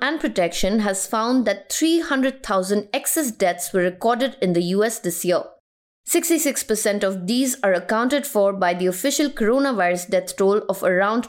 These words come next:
two hundred and twenty thousand. Excess deaths refer to how many more deaths have been reported in total this year compared to the same period last year. Usually, between the beginning of February and the end of September,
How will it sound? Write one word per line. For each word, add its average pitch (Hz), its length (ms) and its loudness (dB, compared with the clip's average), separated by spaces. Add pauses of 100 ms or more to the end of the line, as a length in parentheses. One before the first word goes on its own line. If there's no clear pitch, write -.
two 285 200 0
hundred 196 360 0
and 202 140 0
twenty 180 260 0
thousand. 170 500 -2 (560)
Excess 285 340 0
deaths 208 360 0
refer 226 320 2
to 214 140 0
how 262 220 0
many 285 280 2
more 254 260 4
deaths 202 320 -2
have 196 140 0
been 185 160 0
reported 220 580 0
in 185 160 0
total 254 400 2
this 285 260 0
year 208 160 2
compared 214 520 -2
to 220 80 -2
the 180 100 -2
same 285 320 0
period 240 380 2
last 160 360 -2
year. 156 200 0 (640)
Usually, 247 480 2
between 220 400 0
the 202 160 2
beginning 262 260 2
of - 160 -2
February 247 560 0
and 294 180 2
the 311 120 4
end 190 160 2
of 180 60 -2
September, 214 680 0